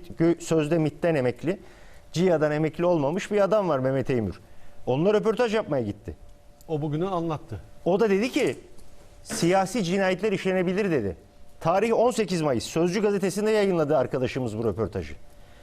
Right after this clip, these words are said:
Speaker 1: Şimdi benim merak ettiğim nokta şu. Bu mafya YouTuber'ı bir şeyler anlatıyor. Niye bu adama soruyorsunuz koşa koşa? Yani bu adamın esbab-ı mucibesi nedir? Başka kimse yok mu? Neden buna gittiniz?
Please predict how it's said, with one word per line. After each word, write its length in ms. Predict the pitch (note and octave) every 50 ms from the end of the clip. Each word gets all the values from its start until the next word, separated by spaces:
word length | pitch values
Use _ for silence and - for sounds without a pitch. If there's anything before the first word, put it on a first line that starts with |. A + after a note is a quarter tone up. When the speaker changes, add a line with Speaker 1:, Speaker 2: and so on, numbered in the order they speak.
| - - -
Speaker 1:
Şimdi 200 | - - C#3 C#3+
benim 200 | D#3+ F3 G3+ G#3
merak 280 | G3 G3+ G3+ G#3 - G3+
ettiğim 280 | G3+ G3+ - G#3+ G#3
nokta 260 | G#3 G3 G3+ - B3+ A#3
şu. 260 | - C#4 A3 C#3 - - - - - - - - - - - - - - - - - - -
Bu 340 | D3 G3 B3 A#3 F3+ - - - - - - - - - - - - - - - - - D#3
mafya 420 | D#3 D#3 F3 A3 G#3+ - - G#3+ F#3
YouTuber'ı 540 | F3+ F3 E3 - F#3 D#3 E3 E3 F3 E3
bir 40 | E3
şeyler 300 | - - G3 G3 G#3+ A3
anlatıyor. 560 | G3 E3+ D#3 D3 B2 - - C3+ D3 F#3 A#3+ - - - - - D3+ - -
Niye 340 | E3+ D#3 G3 A3+ C4+ - B3
bu 120 | C4 A#3+
adama 260 | G#3 E3+ F3 D#3 C#3
soruyorsunuz 680 | - - C3 A2+ A2+ G#2 F#2+ - - F2 E2 - - -
koşa 260 | - A2 - A#2 G2
koşa? 260 | - F2+ E2+ - F#2+
Yani 260 | G2 A2+ B2 B2+ C3 D3
bu 100 | F3 E3
adamın 300 | D#3 F3+ G3 G#3 G#3+ G3
esbab-ı 440 | F3 D3 - - G#3+ G#3 G3 G#3
mucibesi 500 | G#3 G3+ G3+ F3+ G3+ A3 G#3 F3+ - A3
nedir? 380 | A3 B3 B3+ A#3+ A3+ D#3+ B2+ - -
Başka 320 | A#2+ C#3+ C#3+ - - F#3+ -
kimse 260 | - G#3 F3+ - C4
yok 160 | C#4 B3+ G3
mu? 100 | G3 F#3+
Neden 280 | F#3+ F#3+ B3 C4+ C4+ A#3
buna 140 | G3+ F3+
gittiniz? 540 | D#3 C3+ B2+ - - G#2+ F#2 F2+ - - -